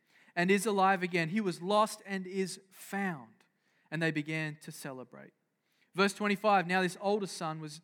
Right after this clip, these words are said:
now his older son was in the field." In other words, he was where he was supposed to be. He was doing what he was supposed to do.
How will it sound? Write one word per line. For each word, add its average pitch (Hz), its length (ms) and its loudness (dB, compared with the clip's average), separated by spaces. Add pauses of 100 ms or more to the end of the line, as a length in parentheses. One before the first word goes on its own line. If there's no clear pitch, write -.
now 185 100 -2
his 165 100 0
older 196 220 2
son 156 240 -6
was 151 140 -10
in 175 80 -6
the 170 80 -6
field." 190 360 -4 (1080)
In 165 80 -4
other 185 160 0
words, 160 340 -6 (140)
he 190 60 -8
was 160 120 -8
where 180 140 -8
he 160 60 -4
was 147 60 -8
supposed 160 340 -12
to 120 40 -20
be. 113 140 -20 (1400)
He 190 100 -4
was 175 120 -4
doing 185 280 0
what 156 80 -8
he 151 60 -4
was 135 100 -10
supposed 156 360 -14
to 147 60 -20
do. 156 200 -18